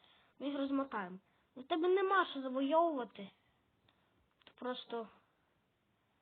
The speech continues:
Просто залишимо так це діло. Так, будем уже нападати на Об'єднані Арабські,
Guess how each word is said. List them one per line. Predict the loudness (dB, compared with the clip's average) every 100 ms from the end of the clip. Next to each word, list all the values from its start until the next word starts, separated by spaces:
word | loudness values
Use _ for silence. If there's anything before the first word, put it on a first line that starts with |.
| _ _ _ _ _ _ _ _ _ -20 -20 -20 -20 -20 -20 -20 _ -6 -2 -2 -4 -6 -8 -10 2
Просто | 4 4 2 2
залишимо | 6 6 4 2 2
так | 2 0 -4
це | -4
діло. | 2 2 4 0 -2 -10 -18 _ _ _ _ _ _ _ _ _ _ _ _ _ _ _ _ _ _
Так, | -10 -8
будем | -4 -2 0 0 -2 -8 _ _ _
уже | -8 -4 -4
нападати | -4 -6 -2 -2 0 -2 -2 -4 -8
на | 2 4 4 0 -14 -12 -12 -14 -18 0
Об'єднані | 8 8 10 10 10 10 10 10 8 8 8
Арабські, | 10 12 12 10 8 0 0